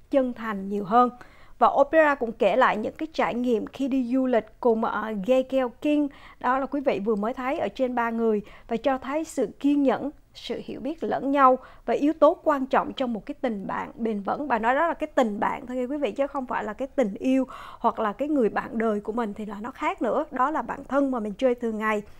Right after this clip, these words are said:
Và bà cũng nhấn mạnh rằng tình bạn với những người phụ nữ có cùng chí hướng là rất quan trọng vì họ phản ánh những cái giá trị quan trọng nhất đối với chúng ta và giúp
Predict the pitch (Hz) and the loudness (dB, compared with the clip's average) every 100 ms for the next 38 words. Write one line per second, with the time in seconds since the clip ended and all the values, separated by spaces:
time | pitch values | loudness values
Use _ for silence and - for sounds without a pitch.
0 | - - - 240 240 254 254 294 320 415 | -20 -16 4 6 8 6 4 6 4 2
1 | 392 196 240 247 214 - - - - 254 | -2 2 4 4 4 -10 -20 -4 2 4
2 | 226 226 190 220 311 302 247 233 208 220 | 6 6 6 2 2 2 2 2 2 0
3 | 214 208 277 - - - - 269 208 190 | 2 0 -2 -4 -8 -2 2 2 2 -8
4 | - 269 302 294 359 466 - - - 247 | -4 -2 2 4 2 0 -12 -20 0 4
5 | 226 208 415 - 269 254 254 202 - - | 4 2 -4 0 0 4 6 6 2 -10
6 | - - 247 214 190 - 208 151 - 247 | -20 -2 0 2 0 0 -2 -2 -4 -2
7 | 254 226 320 320 339 - 254 - 294 294 | -2 -4 -2 -2 -2 0 -2 -2 0 2
8 | 294 285 220 233 285 - 262 277 294 302 | 2 2 0 2 -2 0 0 0 -2 -4
9 | 339 302 269 254 - - - 233 269 | -2 4 4 2 -8 -14 0 2 2